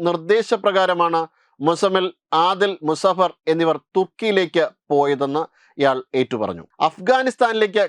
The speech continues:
കടക്കാനായിരുന്നു പദ്ധതി. എന്നാൽ അവരുടെ ഹാൻഡ്ലർ ഏകദേശം ഒരാഴ്ചയോളം കാത്തിരിക്കാൻ നിർബന്ധിച്ചതിനെ തുടർന്ന് ഈ വിഷയങ്ങളിൽ നിന്നും പിന്മാറിയതായും ഇദ്ദേഹം അറിയിച്ചു.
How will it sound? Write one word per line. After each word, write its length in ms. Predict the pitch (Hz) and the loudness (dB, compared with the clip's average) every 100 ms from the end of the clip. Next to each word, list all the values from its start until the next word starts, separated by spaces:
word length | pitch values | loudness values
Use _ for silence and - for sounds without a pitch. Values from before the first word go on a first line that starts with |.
| - - | -2 -2
കടക്കാനായിരുന്നു 760 | 185 190 202 202 185 170 156 156 - | 0 -2 -2 -2 -2 -2 -4 -4 -2
പദ്ധതി. 320 | - - 110 - _ _ - | -4 -4 -12 -14 _ _ 0
എന്നാൽ 180 | 180 208 202 | 0 2 0
അവരുടെ 260 | 208 214 185 | 2 0 0
ഹാൻഡ്ലർ 340 | 190 208 214 202 175 | -4 -2 -2 -4 -6
ഏകദേശം 360 | 185 196 185 185 - _ - 190 | -2 -2 -2 -6 -8 _ -2 2
ഒരാഴ്ചയോളം 720 | 233 240 226 196 220 208 202 170 _ 214 | 4 2 0 2 2 4 0 -4 _ 0
കാത്തിരിക്കാൻ 600 | 208 226 247 226 202 196 185 | 0 -2 -2 0 0 0 0
നിർബന്ധിച്ചതിനെ 680 | 180 180 196 196 196 190 196 175 | -2 0 -2 0 0 0 -2 -2
തുടർന്ന് 320 | 170 170 196 220 _ _ 175 | -2 -2 -4 -8 _ _ 0
ഈ 20 | 190 185 175 | 2 2 0
വിഷയങ്ങളിൽ 480 | 160 214 208 196 185 | 0 0 2 0 -2
നിന്നും 220 | 180 175 143 _ - | -2 -2 -4 _ -4
പിന്മാറിയതായും 960 | 190 190 208 220 208 202 170 170 220 311 _ _ - | -2 0 2 2 2 0 2 0 -2 -8 _ _ -4
ഇദ്ദേഹം 300 | 160 151 143 - 135 | 0 0 -2 -4 -2
അറിയിച്ചു. 360 | 127 117 - | 0 -2 -8